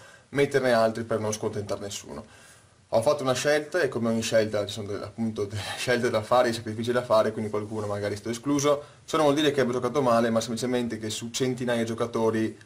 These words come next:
sceglierne ventidue, soprattutto ventidue secondo posizioni e ruoli, non è facile. Quindi spero che la cosa comunque vi piaccia e ovviamente qui sotto aspetto le vostre formazioni.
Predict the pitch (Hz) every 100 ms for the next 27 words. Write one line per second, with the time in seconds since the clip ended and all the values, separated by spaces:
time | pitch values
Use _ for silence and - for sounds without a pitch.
0 | _ - - 131 123 113 113 135 135 127
1 | 135 127 101 95 101 107 117 107 107 110
2 | 113 113 104 98 - 104 104 101 - 104
3 | 104 - 107 107 107 107 110 139 120 113
4 | - 85 - 90 - - - - - 117
5 | 110 107 107 104 113 107 107 104 143 156
6 | 151 156 - 196 113 113 113 110 113 123
7 | 123 - 110 113 - 110 104 117 117 110
8 | 107 - - - - 202 165 - 95 82